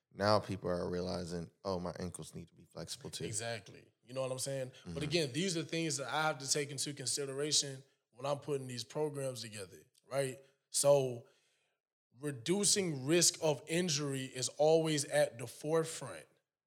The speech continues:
Speaker 2: I do not want to introduce you to a hostile environment.
Speaker 1: Mm-hmm, mm-hmm.
Speaker 2: That's fucking programming. Ensuring that the people can do this shit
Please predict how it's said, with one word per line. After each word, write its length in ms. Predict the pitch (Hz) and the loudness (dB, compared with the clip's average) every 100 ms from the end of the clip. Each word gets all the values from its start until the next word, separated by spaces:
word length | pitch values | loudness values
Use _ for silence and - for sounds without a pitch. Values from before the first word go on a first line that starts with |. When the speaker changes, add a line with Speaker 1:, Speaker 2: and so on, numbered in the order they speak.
| _ _ _ _ _ | _ _ _ _ _
Speaker 2:
I 120 | 143 | 2
do 260 | 156 135 185 | 2 0 2
not 200 | 190 165 | 4 6
want 180 | 165 151 | 4 4
to 140 | 143 123 | 0 -2
introduce 640 | 170 - 147 131 170 151 | 0 0 -2 -2 0 0
you 120 | 156 | -2
to 160 | 139 147 131 | -4 -4 -2
a 40 | |
hostile 680 | 120 135 143 139 147 139 131 | -2 0 0 0 0 0 -2
environment. 600 | 123 131 147 117 92 - _ _ | -2 0 2 0 -6 -18 _ _
Speaker 1:
Mm-hmm, 640 | 98 90 90 92 113 _ - | -6 -4 -4 -6 -10 _ -10
mm-hmm. 180 | 87 90 98 | -6 -4 2
Speaker 2:
That's 400 | 147 180 151 - - _ - | 6 8 6 0 -4 _ 0
fucking 340 | 156 135 123 | 0 0 -8
programming. 640 | - 165 147 - 80 73 - _ _ _ _ _ _ _ _ _ _ _ _ _ _ _ _ | -4 -2 -2 -6 -12 -14 -20 _ _ _ _ _ _ _ _ _ _ _ _ _ _ _ _
Ensuring 580 | 143 139 - 170 175 165 | 0 4 6 6 4 2
that 160 | 147 - | 0 -2
the 80 | |
people 440 | 123 - 180 151 151 | -8 -4 -4 -6 -8
can 180 | 151 127 120 | -8 -8 -4
do 180 | 160 214 | 0 2
this 180 | 175 - | 6 6
shit 400 | - 147 147 | 8 4 -2